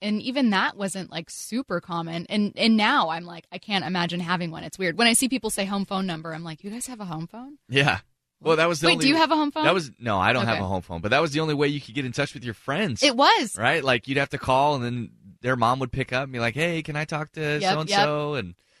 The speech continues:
Speaker 1: Any
Speaker 2: yeah.
Speaker 1: numbers of friends that I have memorized, uh, which are probably five,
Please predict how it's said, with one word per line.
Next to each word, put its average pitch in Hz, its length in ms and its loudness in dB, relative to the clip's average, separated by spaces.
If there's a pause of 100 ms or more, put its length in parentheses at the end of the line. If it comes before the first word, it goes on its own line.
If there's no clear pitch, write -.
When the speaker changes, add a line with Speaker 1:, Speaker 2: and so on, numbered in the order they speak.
(160)
Speaker 1:
Any 254 180 6
Speaker 2:
yeah. 311 100 4
Speaker 1:
numbers 247 400 4
of 214 100 -4
friends 196 380 -2
that 196 80 -2
I 185 100 4
have 185 220 0
memorized, 196 720 -2 (320)
uh, 185 160 4
which 196 180 0
are 233 60 -2
probably 269 240 0
five, 139 440 -2